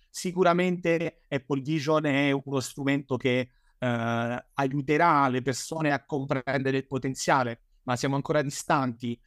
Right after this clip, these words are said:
da quello che è davvero uno strumento che possa far, eh, scollegare le persone dal proprio presente per fare un'esperienza davvero fotorealistica e immersiva. E ci stiamo lavorando anche noi, noi siamo ancora in sviluppo, quindi come per tutti i progetti di cui stiamo parlando.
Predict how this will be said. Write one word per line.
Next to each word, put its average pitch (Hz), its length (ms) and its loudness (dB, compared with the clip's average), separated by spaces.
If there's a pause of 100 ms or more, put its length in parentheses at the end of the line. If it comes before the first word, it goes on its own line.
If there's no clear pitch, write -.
(120)
da 127 120 -2
quello 127 200 0
che 123 280 0
è 120 40 0
davvero 123 720 0 (160)
uno 135 200 0
strumento 131 680 0
che 127 340 0
possa 127 320 -4
far, 127 440 -2
eh, 123 260 0 (220)
scollegare 156 600 0
le 151 100 2
persone 143 400 0
dal 131 160 0
proprio 127 260 -4
presente 131 540 0
per 127 140 0
fare 131 200 -2
un'esperienza 127 840 -2 (260)
davvero 135 380 2
fotorealistica 135 760 0
e 123 40 0
immersiva. 120 640 -4 (420)
E 135 340 0
ci - 120 -8
stiamo 180 240 2
lavorando 175 380 4
anche 175 200 -2
noi, 151 200 0
noi 156 140 0
siamo 143 200 -4
ancora 156 260 -4
in 151 80 -4
sviluppo, 139 440 -8
quindi 123 400 -4 (260)
come 131 260 2
per 127 300 -2
tutti 131 240 -10
i 120 40 -8
progetti 127 480 0
di 120 120 -2
cui 120 400 -2
stiamo 123 260 -2
parlando. 113 460 -4